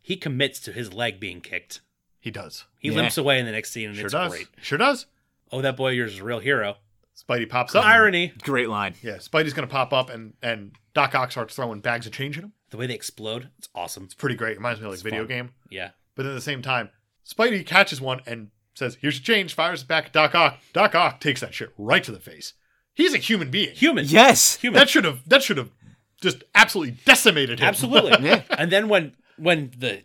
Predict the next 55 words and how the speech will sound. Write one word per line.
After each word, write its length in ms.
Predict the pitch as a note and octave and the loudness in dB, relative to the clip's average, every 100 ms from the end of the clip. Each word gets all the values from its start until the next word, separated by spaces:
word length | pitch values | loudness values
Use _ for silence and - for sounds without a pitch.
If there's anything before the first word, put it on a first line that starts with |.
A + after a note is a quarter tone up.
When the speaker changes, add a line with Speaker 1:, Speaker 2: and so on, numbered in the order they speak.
| - | -2
Speaker 1:
desk 280 | B2+ D#3 - | 0 0 -2
hits 180 | G#3 | -2
him 120 | B3 A#3 | -2 -2
and 60 | |
he 60 | A#2+ | -4
goes 140 | B2 | -8
flying 320 | - C3+ D3 D3 | -6 -4 -4 -6
through 300 | - A#2+ D#3+ | -8 -2 0
a 40 | |
wall 300 | C3+ B2+ D#3 | 2 4 2
into 320 | C3+ C#3+ D3 G#2+ | 0 -8 -6 -6
a 60 | |
ta-, 340 | - - C3 - | -8 -6 -6 -6
into 260 | C#3 B2+ A#2 | -8 -8 -10
a 60 | F#2+ _ - | -12 _ -10
taxi 240 | C3+ E3 | -10 -6
cab. 220 | A3+ B3 | -2 0
Speaker 2:
How 160 | D#4+ G#4+ | 2 2
is 120 | A4 | 0
he 80 | A3+ | -2
not 240 | A3+ G#3 _ - | -6 -6 _ -14
just 220 | A#3 - _ | -14 -14 _
Speaker 1:
And 80 | C4+ | -2
he's 140 | C#4+ | -2
fine. 280 | - F2+ F#2+ _ _ _ _ - | -4 -12 -12 _ _ _ _ -6
Speaker 2:
I 100 | C#3+ | -2
don't 120 | B2+ - | -2 -4
Speaker 3:
Yeah. 60 | |
Speaker 2:
get 80 | A#2 | -6
it. 140 | G2+ - - | -8 -12 0
Speaker 3:
No, 80 | D#3+ | 4
Speaker 2:
I 40 | |
Speaker 3:
it 20 | |
makes 80 | F3+ G3+ | 6 6
Speaker 2:
really 40 | |
Speaker 3:
no 60 | F#3+ | 4
Speaker 2:
don't 20 | |
Speaker 3:
sense. 60 | |
Speaker 2:
understand 320 | F#3 C#3+ E3+ C#3 | 0 -4 -2 0
how 40 | |
the 40 | B2 | 2
Speaker 1:
I 60 | |
Speaker 2:
powers 120 | C#3 C#3 | 2 0
Speaker 1:
don't 100 | C3 | -2
Speaker 2:
work. 60 | |
Speaker 1:
understand 520 | C3 B2 B2 A2+ G#2+ G2+ | -6 -8 -8 -8 -8 -8
how 180 | G#2 | -10
all 120 | G#2+ A2+ | -8 -10
of 60 | |
a 20 | A2+ | -10
sudden 160 | A#2 | -12
he 60 | G#2+ | -12
can 140 | G#2 | -14
withstand 460 | G2 G2 - A2 G#2+ | -14 -14 -10 -10 -10
superhuman 640 | - - B2 A2+ A2+ G#2 | -14 -12 -12 -10 -12 -12